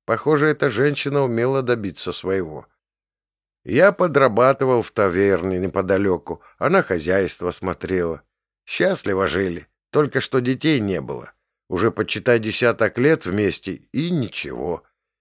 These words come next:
И можете себе представить, стоило нам тут поселиться, и полгода не прошло, как свершилось чудо. Встал я рано утром, в таверну, значит,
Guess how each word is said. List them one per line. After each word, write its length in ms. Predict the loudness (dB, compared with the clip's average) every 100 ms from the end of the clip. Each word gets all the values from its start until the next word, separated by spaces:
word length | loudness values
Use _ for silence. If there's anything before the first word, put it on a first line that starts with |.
| _ _
И 100 | -4
можете 640 | 0 2 0 0 -4 -6
себе 380 | -6 -2 0 0
представить, 920 | -2 -6 -8 -8 -2 0 0 -4 -12 _ _ _ _
стоило 680 | -16 0 4 6 6 4
нам 280 | 4 2 0
тут 360 | -2 -4 -4 _
поселиться, 960 | -4 -2 -2 0 0 -2 -6 -14 -16 _ _ -10
и 100 | -6
полгода 640 | 2 2 2 2 2 2
не 120 | 0
прошло, 640 | -4 -6 -6 -4 0 0 -2 _ _
как 180 | -14 -12
свершилось 840 | -6 -4 -4 -4 -2 0 -2 -8 _ _
чудо. 680 | -8 -4 -4 -4 -6 -10 -14 _ _ _ _ _ _
Встал 380 | -8 0 2
я 180 | 2 0
рано 300 | 0 0 -4
утром, 580 | -8 -8 -4 -4 -4 -8
в 120 | -20 0
таверну, 560 | 0 2 -2 -6 -10
значит, 400 | -8 -8 -8 -14